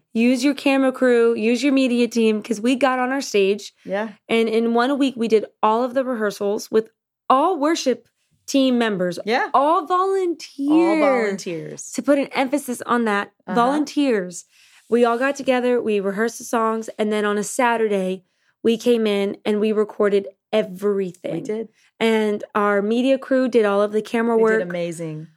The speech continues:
Speaker 1: Everything was volunteer. And
Speaker 2: Yeah.
Speaker 1: it was, it's amazing what we put together.
Speaker 2: They just
Speaker 1: Ugh.
Speaker 2: abided by the yes and rule.
Speaker 1: <laughs>
Speaker 2: <laughs> They just showed up. They're like, "What are we doing?"
Speaker 1: Yeah.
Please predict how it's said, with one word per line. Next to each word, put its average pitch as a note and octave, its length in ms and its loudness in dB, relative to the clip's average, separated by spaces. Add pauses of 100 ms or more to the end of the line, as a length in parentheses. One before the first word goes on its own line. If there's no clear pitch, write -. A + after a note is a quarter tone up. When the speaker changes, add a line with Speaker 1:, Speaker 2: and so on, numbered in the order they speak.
(180)
Speaker 1:
Everything C4 480 2
was A3 220 0
volunteer. B3 760 0
And A3 400 0
Speaker 2:
Yeah. A3+ 120 2
Speaker 1:
it A3+ 100 2
was, A#3 440 0 (280)
it's B3 200 2
amazing B3+ 460 2
what A#3 80 0
we A#3+ 100 -2
put B3 160 -2
together. A3 680 0
Speaker 2:
They B3+ 160 4
just C4+ 260 -10
Speaker 1:
Ugh. G#3 200 -4
Speaker 2:
abided G#3+ 340 -4
by F#3+ 140 -4
the F3+ 100 -4
yes F3+ 280 -4 (100)
and F3+ 280 -4
rule. D#3+ 480 -6
Speaker 1:
<laughs> - 60 2 (600)
Speaker 2:
<laughs> - 720 -2
They E4 180 0
just E4 260 -6
showed D4 220 2
up. C#4 200 -4 (260)
They're A3+ 120 0
like, F#3 220 -4 (180)
"What E3 280 -4
are A3+ 60 0
we C#4 120 -6
doing?" D4+ 420 -6 (160)
Speaker 1:
Yeah. A3 360 0